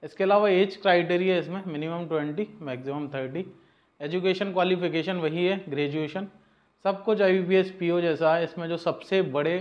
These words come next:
और अच्छे जो फ़ायदे हैं, एक तो इसमें प्रीलिम्स नहीं है, आप डायरेक्ट मेंस देंगे। अगर आप मान लीजिए क्वांट रीजनिंग, क्योंकि जो आईबीपीएस पीओ का जो प्रीलिम्स है वो स्पीड पर रहता है, और जो मेंस रहता है वो आपकी नॉलेज पर रहता है। क्योंकि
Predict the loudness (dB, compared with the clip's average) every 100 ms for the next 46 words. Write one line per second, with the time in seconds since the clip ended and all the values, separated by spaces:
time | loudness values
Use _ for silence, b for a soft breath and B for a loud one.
0 | -6 -14 -8 -8 -8 -6 -4 -4 -4 -4
1 | -6 -10 -8 -10 -8 -10 -8 -8 -6 -8
2 | -8 -8 -10 -14 b b b b -12 -6
3 | -2 0 -2 -4 -6 -4 -4 -4 -4 -4
4 | -8 -12 _ b b b -8 0 2 2
5 | 0 0 0 0 2 4 4 2 0 0
6 | -2 -2 -2 0 -2 -4 -4 0 2 4
7 | 4 4 2 0 2 2 4 2 0 -2
8 | -4 -4 -6 -4 -4 -6 -6 -6 -2 0
9 | 0 -2 -6 -8 -20 b b b b b
10 | -4 -2 0 0 0 0 0 2 2 2
11 | 2 0 0 -2 -2 -2 -4 -4 -4 -4
12 | -6 -10 -8 -10 -6 -6